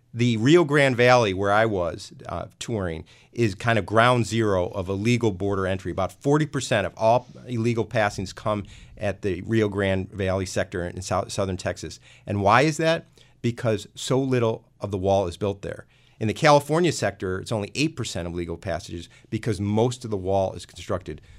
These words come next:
The wall is the first thing that needs to happen if we're gonna start turning the tide on this illegal entry. And this is not just people coming over. This is also a major source of where the drugs come from, fentanyl, heroin, all those things that are killing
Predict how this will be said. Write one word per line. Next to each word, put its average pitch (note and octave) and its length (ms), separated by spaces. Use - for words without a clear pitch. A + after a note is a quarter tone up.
The G#2+ 80
wall B2+ 640
is G#2 120
the G2+ 80
first C#3+ 380
thing B2+ 140
that A#2 80
needs A2+ 180
to G#2+ 80
happen G2 400
if - 100
we're G2 60
gonna F#2 160
start F#2 380
turning A2+ 300
the G#2 80
tide F2+ 480
on G2 180
this F#2+ 180
illegal G2+ 480
entry. F#2+ 380
And D3 360
this D#3+ 220
is D3 160
not C3+ 300
just - 400
people A2+ 260
coming G#2 220
over. G#2 180
This A2+ 180
is A2 160
also A2+ 640
a G#2+ 100
major B2+ 500
source G2+ 380
of F2+ 100
where F#2+ 300
the G#2 80
drugs G#2+ 440
come G2 220
from, G2 240
fentanyl, G2 760
heroin, G2 440
all G#2+ 160
those A2 160
things G#2+ 180
that F#2+ 120
are E2+ 80
killing A2+ 540